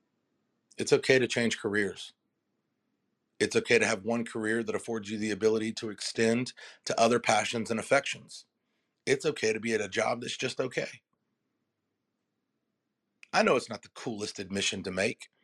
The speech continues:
but I think it's easy to ignore sometimes, so allow me to remind you all of who it is that you're listening to right now.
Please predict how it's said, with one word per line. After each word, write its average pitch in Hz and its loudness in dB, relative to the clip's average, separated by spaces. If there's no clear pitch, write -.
but 127 4
I 135 6
think 143 2
it's 131 -2
easy 135 2
to 123 4
ignore 123 4
sometimes, 113 -2
so 117 0
allow 117 4
me 135 -4
to 123 -2
remind 113 0
you 113 -2
all 104 0
of 104 -12
who 123 -8
it 123 -6
is 120 -6
that - -12
you're 110 -10
listening 120 -4
to 101 -14
right 90 -4
now. 87 -12